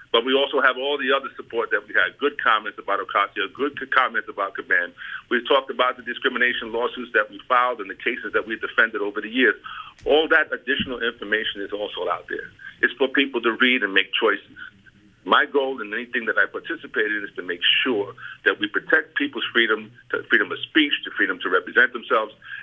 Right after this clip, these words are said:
and to try to bring them back to the table to have a, an open dialogue about why I believe our views are more representative of what we need. Not everybody's going to agree, but we have to have the dialogue.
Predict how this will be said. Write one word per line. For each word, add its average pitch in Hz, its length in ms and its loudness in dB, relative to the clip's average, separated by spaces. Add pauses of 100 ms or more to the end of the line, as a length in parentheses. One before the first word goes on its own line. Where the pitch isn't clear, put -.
and 110 160 2
to 110 80 -8
try 147 300 2
to 156 100 -8
bring 135 300 0
them 110 220 0
back 113 280 2
to - 60 -20
the 98 100 -12 (100)
table 113 300 -2
to 98 80 -4
have 104 220 0
a, 92 120 -8 (220)
an 85 120 -12 (120)
open 147 340 -2
dialogue 98 560 2 (400)
about 113 300 0
why 123 180 4 (100)
I 120 80 -2
believe 117 280 -14 (240)
our 127 260 -2
views - 400 -20 (680)
are 104 100 -4
more 107 220 -4
representative 107 640 -2
of 90 120 -8
what 98 160 -6
we - 120 -16
need. 104 300 -6 (760)
Not 123 180 6
everybody's 156 360 0
going 151 200 -4
to 151 100 -2
agree, 147 300 -2 (960)
but 113 140 4
we 117 80 -6
have 123 180 2
to 117 60 -4
have 113 160 0
the 104 60 -18
dialogue. 95 480 -2